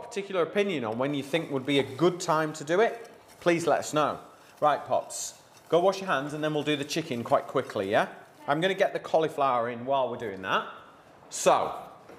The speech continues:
I'll just lift this up onto here so you can see the cauliflower.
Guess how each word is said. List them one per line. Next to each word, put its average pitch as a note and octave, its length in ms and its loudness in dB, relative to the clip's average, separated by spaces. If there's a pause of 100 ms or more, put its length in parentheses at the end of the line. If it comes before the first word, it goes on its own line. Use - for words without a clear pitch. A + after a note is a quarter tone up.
(640)
I'll C#3 80 6
just A#3 220 2
lift A#3 180 4
this A3+ 160 0
up G#3 160 2
onto F3+ 260 2
here F3 180 2
so D3+ 120 -2
you C#3+ 180 0
can B2+ 200 -8
see F3+ 380 2
the C#3 120 2
cauliflower. G#2 760 0